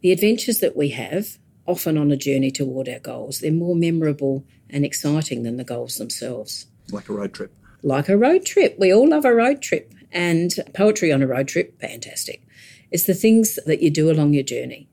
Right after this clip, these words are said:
Speaker 1: It's the things that you read. It's the people that you meet. It's the aspirations that you have. It reveals most about us. And so journeys for, and poetry seem to us to be just a natural transition.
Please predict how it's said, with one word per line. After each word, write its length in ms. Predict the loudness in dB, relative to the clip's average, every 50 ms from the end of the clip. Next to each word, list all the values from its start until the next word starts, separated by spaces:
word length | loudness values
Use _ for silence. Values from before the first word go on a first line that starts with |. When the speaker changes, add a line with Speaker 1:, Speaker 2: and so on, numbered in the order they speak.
| _ _ _
Speaker 1:
It's 140 | -10 -10 -4
the 100 | -4 -4
things 340 | -2 0 -2 0 0 0 0
that 180 | -2 -2 0 0
you 120 | -2 -2
read. 480 | 0 0 0 0 0 -4 -6 -10 -12 -16 _
It's 160 | -8 -8 -6
the 100 | -6 -6
people 340 | -6 _ -2 -4 -2 -2 -2 0
that 180 | 0 -2 0
you 80 | 2 0
meet. 420 | 0 0 -2 -6 -10 -12 -14 -16 _ _ _ _ _ _ _
It's 180 | -8 -6 -6 -4
the 140 | -2 -2 -2
aspirations 640 | -2 -4 -6 -6 -6 -6 -6 -6 -8 -8 -10 -8 -10
that 160 | -10 -12 _
you 100 | -16 -16
have. 380 | -14 -14 -14 -14 -16 -18 -20 _ _ _ _ _ _ _ _ _ _ _ _
It 180 | 0 0 0 0
reveals 840 | 0 0 0 0 2 2 4 4 4 4 2 0 -4 -8 -12 -16 _ _ _ -6
most 280 | -4 -4 -4 -4 -4
about 360 | -6 -6 -4 -6 -6 -6 -8
us. 280 | -10 -12 -12 -12 -12 -12 _
And 100 | -8 -6
so 220 | -4 -2 -4 -4
journeys 720 | -2 -2 0 2 2 2 2 0 -2 -4 -8 -10 -12 -12 _ _ _ _ _ _
for, 160 | -8 -6 -6 -2
and 180 | 0 0 0 -2
poetry 720 | -2 -4 -4 -4 -4 -6 -8 -14 -14 -14 -14 -16 -18 -20 _ _ _ _ _ _
seem 320 | _ -6 -2 0 0 0 -2
to 160 | -4 -6 -6
us 180 | -6 -6 -8
to 120 | -8 -8 -10
be 200 | -10 -8 -8 -10
just 400 | -10 -8 -6 -6 -6 -6 -8 -8
a 80 | -6
natural 500 | -4 -4 -4 -4 -6 -8 -12 -14 -14 -16
transition. 600 | -16 -14 -16 -18 -14 -14 -12 -12 -12 -14 -14 _